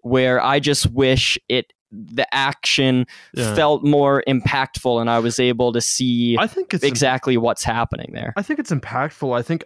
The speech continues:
Speaker 2: I think, and part of the reason why it's shot in that way is because what he is doing and the way that he,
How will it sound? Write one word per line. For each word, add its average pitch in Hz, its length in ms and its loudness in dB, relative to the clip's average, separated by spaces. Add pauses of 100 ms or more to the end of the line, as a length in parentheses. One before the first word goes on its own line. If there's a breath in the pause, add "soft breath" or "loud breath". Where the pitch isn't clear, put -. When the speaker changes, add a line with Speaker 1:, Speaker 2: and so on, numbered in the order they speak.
(100)
Speaker 2:
I 147 120 0
think, 185 340 -4
and 139 240 -2
part 175 300 -2
of 139 340 -4
the 131 160 -4
reason 123 340 -2
why 127 240 0
it's 120 160 0
shot 139 420 -2
in 123 100 -4
that 117 200 -2
way 113 220 0
is 113 160 -4
because 131 580 -4
what 127 180 0
he 123 180 -4
is 104 160 -4
doing 139 420 0
and 117 140 -6
the 120 60 -4
way 127 180 -2
that 120 140 -2
he, 120 380 -6